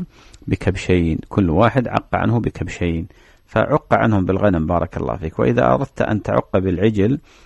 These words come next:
فيكون في العجل لواحد فقط، هذا الذي يظهر والله أعلم.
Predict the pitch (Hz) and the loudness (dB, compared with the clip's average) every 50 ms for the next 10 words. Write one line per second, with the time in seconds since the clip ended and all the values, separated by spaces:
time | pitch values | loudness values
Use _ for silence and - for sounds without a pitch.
0 | - - - - - 104 104 98 - - 135 127 104 - 113 104 104 - - 87 | -20 -20 -10 -4 0 0 0 0 0 0 0 0 2 0 0 0 0 -2 -2 -4
1 | 87 90 98 117 127 143 139 127 110 92 85 80 80 - 78 - - - - - | -2 0 0 2 4 4 6 6 6 6 4 2 -2 -6 -10 -8 -8 -8 -8 -8
2 | - - - - 127 120 107 92 85 85 82 87 92 104 107 107 110 101 90 85 | -10 -6 0 2 2 4 4 4 2 2 0 2 2 2 2 0 -2 -2 -2 -2
3 | 80 76 76 - 69 - - - | -2 -2 -4 -4 -8 -10 -12 -14